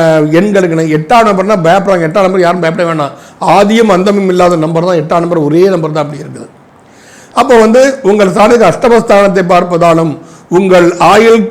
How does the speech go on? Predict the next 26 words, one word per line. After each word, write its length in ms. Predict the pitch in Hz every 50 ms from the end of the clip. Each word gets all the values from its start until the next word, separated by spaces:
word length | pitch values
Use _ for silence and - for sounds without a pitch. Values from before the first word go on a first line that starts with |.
| - - 196 175
நிர்ணயம் 380 | 175 190 220 214 220 220 202 175
பண்ணக்கூடியவனாக 680 | 196 190 190 185 180 190 185 190 185 185 180 175 170
இருந்து 200 | 180 180 175 170 165 147 151 160
ஆயுள் 260 | 175 202 214 214 202 175 - -
காரகனாக 640 | - 196 185 208 226 240 226 226 220 214 208 202 196 196
சனி 140 | 202 185 180 190
பகவான் 320 | 185 175 170 175 170 165 165 156 165
இருப்பதாலும் 600 | 196 220 196 202 202 196 180 170 165 170 170 165 165 - - - - - - 170 165
உங்கள் 220 | 170 165 156 147 131 -
சுவாசத்தை 520 | 214 175 208 226 220 247 233 190 - 208 190 190
நீ 40 | 180 170 165 165
நேர்மையாக 420 | 196 208 202 196 196 190 180 170 160
வைத்து 240 | 165 180 170 185 185 165 165
கொண்டால் 340 | 165 151 151 151 143 139 - - - - - _ -
கண்டிப்பாக 680 | 165 170 196 202 196 208 185 175 170 156 160 156 170 208 208 - - - - - - 143 147
எட்டாம் 380 | 151 151 - - 220 214 208 202
இடத்தின் 340 | 190 185 175 185 175 156 151 156
தோஷம் 320 | 165 175 170 214 202 202 202 - 185 156
உங்களுக்கு 360 | 160 165 151 147 156 175 185 170 151
கொடுக்காது. 400 | 165 170 175 165 165 160 180 214 226 226 - - - - - -
சனி 220 | - 175 190 240 240
பகவான் 400 | 240 226 220 208 208 196 190 185 175 170
மீது 180 | 170 180 214 277 269 - - - - - - 147
அதிகமான 580 | 160 180 233 233 214 240 220 208 190 180 175 190 - - 226 - - 196
நீங்கள் 280 | 165 170 170 180 190 190 170
வந்து 160 | 156 175 220